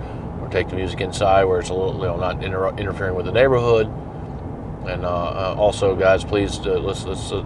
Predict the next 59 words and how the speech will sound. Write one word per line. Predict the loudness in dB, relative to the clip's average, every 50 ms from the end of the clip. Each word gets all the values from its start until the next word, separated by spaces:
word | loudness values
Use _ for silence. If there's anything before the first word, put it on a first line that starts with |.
| -6 -8
you | -6
know, | -4 -4 -2 -2
let's, | -2 -2 -2 -4 -4
I | -4 -2
don't | 0 0 0
wanna, | 2 2 0 0 -2 -4 -8 -8 -10 -10 -10 -10 -10 -8 -4 2
I | 6 6
don't | 8 8
want | 8 8 6
anybody | 6 6 6 6 8 8
escalating | 6 4 2 2 2 2 2 2 0
in | -2
any, | -2 -2 -2 -2
any | -4 -4
kind | -2 -2 -2
of | 2
violence | 4 6 6 6 6 4 2 0 -2 -4 -4
or | -4
anything, | -2 -2 -2 -4 -4 -6
fighting | -4 0 2 2 2 2 0 -2 -4
or | -4 -4
any | -2 -2
of | -2
that | -2 -2
nonsense. | -2 -2 -2 -2 -2 -2 -2 -2 -4 -4 -4 -6
And, | -6 -8 -8 -8 -10 -10 -10 -10 -10 -10 -10 -8 -8
and, | -8 -8 -6 -6 -6
and | -6 -6
if | -4 -4
people | -4 -2 -2 0
are |
gonna | 2 2 4 4 4
drive | 6 8 10 10 10 8
home, | 6 2 0 0 0
let's | -2 -4 -4
be | -6 -6
smart | -6 -2 2 2 2 4
about | 4 4 4 4
that | 4 2 2 0
too. | -2 -2 0 0 0
I | 0
don't | 0 0
want | 0 -2 -2
people, | -4 -6 -4 -2 -4 -4 -4 -4 -8 -8 -8 -10 -10 -10 -10 -10 -12 -10 -10 -8 -8
you | -8 -6 -4 -4
know, | -4 -2
killing | 2 4 4 4 4 2
themselves | 0 -2 4 8 10 10 10 8 6
or | 2
killing | 0 0 -2 -2 -2
other | -2 -4 -4
people | -2 -2 -2 -2 -2
or | -2 -2
damaging | -2 0 -2 -2 -2 -4 -6 -8 -2
property, | 4 6 6 6 6 4 -2 -6 -6 -8 -12 -14 -14 -14 -14 -14 -10 -6
leaving | -4 -4 -4 -4 -4
your | -6 -6 -2
party | 0 2 2 2 0 -2 -8
tonight. | -8 -8 -8 -8 -8 -8